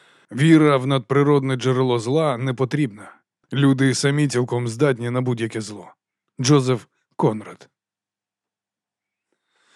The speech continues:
Не минуло й двох тижнів, а через кордон уже завітали поквитатися.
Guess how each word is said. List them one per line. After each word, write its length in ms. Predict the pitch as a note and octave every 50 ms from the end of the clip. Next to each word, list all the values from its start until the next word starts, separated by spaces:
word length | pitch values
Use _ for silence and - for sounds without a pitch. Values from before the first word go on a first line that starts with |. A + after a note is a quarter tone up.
| _ - - - _ _ _ _ _ _ _ _ _ _ _ _ _ _ _ _ -
Не 100 | - D#3
минуло 340 | E3 F3+ F#3+ G#3 G#3+ G3+ F3+
й 60 | D#3+
двох 260 | D3 C3 C3 B2 A2+ -
тижнів, 460 | - E3 E3 C#3 C#3 C#3 B2 - - G2
а 60 | A2
через 300 | G#2+ - C3+ B2 B2+ A#2
кордон 360 | - C3+ C3 C3+ C#3+ D#3 D3+
уже 180 | D3 C3+ A#2+ C3
завітали 460 | A#2+ B2+ A#2+ A#2+ A#2 - B2+ A#2+ A2+
поквитатися. 760 | A2 - A2+ - A#2+ A#2+ A#2 A2 F#2+ - - F#2+ - - -